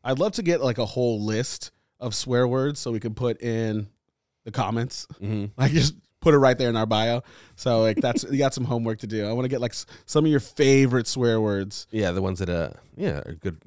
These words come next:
Speaker 2: good all-around swear words.
Speaker 1: Yeah, I, I think, did we already ask, like, what your absolute favorite was? What you
Speaker 2: Mm-hmm.
Speaker 1: said it was damn it, God damn it.
Speaker 2: Yeah, I think
Speaker 1: And I
Speaker 2: "God
Speaker 1: think
Speaker 2: damn it" is the one that it goes, "God, God damn it." Like,
Speaker 1: Yeah, I think "what the
Speaker 2: it's,
Speaker 1: shit"
Speaker 2: it's
Speaker 1: is
Speaker 2: right
Speaker 1: mine.
Speaker 2: there in the front, I think. When anything goes wrong, "God damn it," it's the one that's gonna be pulled out first.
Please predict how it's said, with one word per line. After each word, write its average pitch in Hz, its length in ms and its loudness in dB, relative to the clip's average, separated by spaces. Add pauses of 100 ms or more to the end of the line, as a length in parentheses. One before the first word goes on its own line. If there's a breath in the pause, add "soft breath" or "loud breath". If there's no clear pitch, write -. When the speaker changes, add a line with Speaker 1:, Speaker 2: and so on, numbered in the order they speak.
Speaker 2:
good 87 280 -10
all-around 82 440 -4
swear 85 240 -8
words. 69 240 -10
Speaker 1:
Yeah, 117 220 0 (180)
I, 120 200 0
I 127 120 2
think, 185 220 -4
did 147 120 0
we 156 100 2
already 170 180 0
ask, 151 240 -2
like, 143 100 -4
what 131 160 -4
your 131 220 -4
absolute 113 360 -6
favorite 120 260 -4
was? 123 200 -2
What 117 140 -2
you 120 60 0
Speaker 2:
Mm-hmm. 110 60 -2
Speaker 1:
said 127 140 -2
it 117 40 2
was 107 120 0
damn 110 240 -2
it, - 80 -12
God 107 220 -6
damn 110 200 -2
it. 117 200 -6
Speaker 2:
Yeah, 107 100 -4
I 104 40 0
think 120 120 -2
Speaker 1:
And 120 80 0
I 110 60 4
Speaker 2:
"God 104 60 -2
Speaker 1:
think 104 120 0
Speaker 2:
damn 92 80 -2
it" 90 60 -2
is 85 80 -6
the 95 60 -4
one 87 100 -2
that 80 140 -6
it 73 160 -8
goes, 80 300 -8 (380)
"God, 90 160 -14
God 120 140 -14
damn - 120 -18
it." - 60 -20 (180)
Like, 85 140 -12
Speaker 1:
Yeah, 113 220 -8
I 104 60 -8
think 127 180 -4
"what 120 180 -2
the - 60 -10
Speaker 2:
it's, 110 80 -6
Speaker 1:
shit" 127 140 0
Speaker 2:
it's 143 200 4
Speaker 1:
is - 60 0
Speaker 2:
right 135 160 8
Speaker 1:
mine. - 60 -6
Speaker 2:
there 101 200 4
in 85 60 -2
the 82 80 -2
front, 78 320 -4
I 85 60 -6
think. 87 200 -6
When 92 140 -2
anything 92 300 -4
goes 82 220 -4
wrong, 85 220 -4
"God 82 220 -8
damn 76 160 -8
it," 76 40 -8
it's - 100 -14
the 82 80 -12
one 76 160 -10
that's 69 120 -10
gonna 73 140 -8
be 76 120 -8
pulled 73 240 -12
out - 160 -14
first. - 360 -12